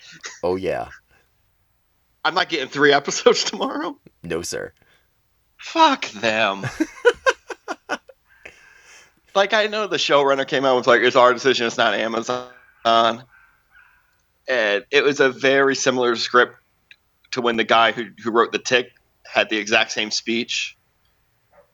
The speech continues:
Speaker 1: about how he wants it to be a ta-, talking point. If your
Speaker 2: Mm-hmm.
Speaker 1: show's good enough, people are gonna talk about it.
Speaker 2: Yeah, I gotcha.
Speaker 1: Uh,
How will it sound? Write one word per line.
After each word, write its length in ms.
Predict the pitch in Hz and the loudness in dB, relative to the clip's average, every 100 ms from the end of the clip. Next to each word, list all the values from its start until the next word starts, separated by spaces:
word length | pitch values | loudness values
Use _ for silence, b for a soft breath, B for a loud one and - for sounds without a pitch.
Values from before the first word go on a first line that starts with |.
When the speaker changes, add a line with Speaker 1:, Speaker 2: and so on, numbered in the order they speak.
| _ _ - | _ _ -10
Speaker 1:
about 280 | 98 110 104 | 0 2 2
how 140 | 110 | 2
he 60 | 110 | 0
wants 240 | 107 107 | -2 -6
it 40 | - | -4
to 80 | |
be 100 | 107 | 0
a 40 | 107 | 0
ta-, 220 | - 107 _ | 0 -4 _
talking 300 | 104 104 113 | 4 4 2
point. 300 | 104 117 113 - | -6 -4 -4 -2
If 120 | 143 | -2
your 80 | 110 | 0
Speaker 2:
Mm-hmm. 60 | - | 2
Speaker 1:
show's 240 | 170 165 | 0 0
good 160 | 135 127 | 0 0
enough, 240 | 117 - | 0 -4
people 260 | - 117 107 | -6 -4 -2
are 40 | |
gonna 160 | 98 82 | -2 -4
talk 240 | - 71 73 | -2 -2 -4
about 300 | 60 53 50 | -6 -6 -10
it. 60 | - - 98 | -18 -16 -8
Speaker 2:
Yeah, 120 | 101 | -4
I 60 | 104 | -2
gotcha. 440 | 90 80 82 78 _ _ _ _ _ _ _ _ - | -2 -2 -6 -8 _ _ _ _ _ _ _ _ -10
Speaker 1:
Uh, 260 | 113 104 | -6 -6